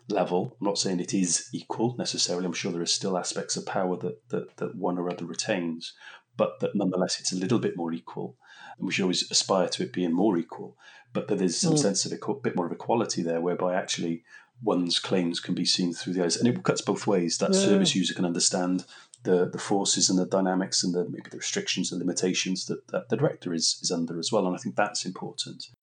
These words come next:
Speaker 2: And what Rick says, it's the whole aim really of most significant change. It's a bit like getting a shoal of fish to align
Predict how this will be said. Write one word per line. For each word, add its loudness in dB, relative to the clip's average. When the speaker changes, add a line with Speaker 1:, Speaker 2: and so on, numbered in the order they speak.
Speaker 2:
And 8
what 10
Rick 8
says, 12
it's -2
the 4
whole 12
aim 12
really 12
of 10
most 10
significant 2
change. 6
It's 2
a 10
bit 6
like 8
getting 8
a 6
shoal 12
of 10
fish 6
to 12
align 10